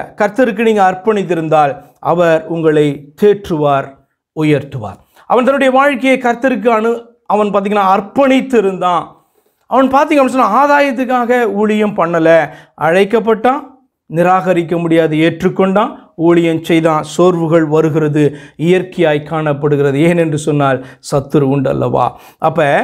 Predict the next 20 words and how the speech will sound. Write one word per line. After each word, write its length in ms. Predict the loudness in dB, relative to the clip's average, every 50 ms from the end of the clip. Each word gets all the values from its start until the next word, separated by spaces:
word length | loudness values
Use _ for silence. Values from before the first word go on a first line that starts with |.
| -4 -6
நீங்களும் 540 | -2 0 2 2 4 2 2 2 2 0 0
உங்களுடைய 280 | -2 0 0 0 0 0
வாழ்க்கையை 520 | 0 0 0 0 0 -2 -4 -4 -2 -2 0
கர்த்தருக்கு 500 | 0 -2 -2 0 -2 -2 -2 0 -2 0
நீங்க 140 | 0 2 2
அர்ப்பணித்து 580 | 2 0 0 -2 -2 0 0 0 0 0 0 0
நீங்க 200 | 0 2 2 2
ஓடுவீங்கன்னா 520 | 2 2 2 2 0 0 -2 0 0 0 0 -2 -2 -8 -20 -18 -6
அவர் 300 | -2 0 0 2 2 0
உங்களை 400 | 0 0 0 2 2 2 2 0 0 -2 -4 -8 -14 -20 _ _
தேற்றுவார், 760 | 2 2 2 2 0 -4 -6 -4 0 2 2 2 2 0 -2 -8 -20 _ -10
உங்களை 320 | -6 -2 0 2 2 0 -2 -4 -10 -4 0
உயர்த்துவார். 760 | 0 2 4 2 0 0 -4 -4 -2 0 2 0 0 -2 -6 -14 _ _ _ _ _ -2
இரண்டாவது 480 | 0 0 2 2 2 0 0 0 -2 -6 -4
காரியம், 480 | 0 0 0 2 2 0 0 -2 -2 -6 -6 -4
நீங்களும் 500 | 0 0 2 2 4 2 2 2 2 2
உங்கள் 180 | 2 2 2 2
வாழ்க்கையை 540 | 2 0 2 0 0 0 0 0 2 2 2 0 -2
கர்த்தருக்கு 600 | -2 -4 -4 -4 -2 0 0 0 0 -2 0 2 2
அர்ப்பணித்திருந்தால் 920 | 4 4 2 0 -2 -2 -2 -2 -2 -2 -2 -2 -2 0 2 2 2 2